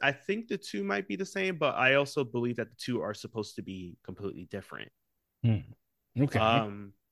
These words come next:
Speaker 1: but yeah, because of the fact that he lived so long, obviously, you know, he probably has some issues with his identity. So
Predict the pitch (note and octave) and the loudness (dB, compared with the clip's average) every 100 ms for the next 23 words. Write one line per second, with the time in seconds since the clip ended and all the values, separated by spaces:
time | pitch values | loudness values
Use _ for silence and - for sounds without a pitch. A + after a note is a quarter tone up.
0 | _ _ _ _ _ - - C#3 F3+ D#3 | _ _ _ _ _ -12 2 6 8 6
1 | - - G#3 G3+ C#3+ D#3 D3 B2+ B2+ B2 | 4 2 2 2 2 4 4 2 2 0
2 | B2+ - A2 A2 G#2 G#2 G#2 - - B2+ | 0 0 0 0 -2 -2 -6 -6 0 4
3 | C#3+ C#3+ C3+ B2+ - A#2+ A#2 A2+ A2 - | 4 2 -2 -2 -4 -2 0 0 -2 -6
4 | _ _ _ _ A2+ A2+ G#2+ G2+ A2 A2 | _ _ _ _ -6 -2 -2 -2 -2 -4
5 | - C3+ B2+ C3 B2 A#2+ A#2 - A2+ - | 4 6 6 6 4 4 -2 -4 -4 -4
6 | A2+ G#2+ A2 G#2 G#2 G2 F#2 - G2 G2 | -4 -4 -8 -6 -4 -4 -4 -2 0 0
7 | A#2 A#2 A2 G2+ G#2+ - F#2 G2 | 0 0 -4 -8 -10 -8 -6 -2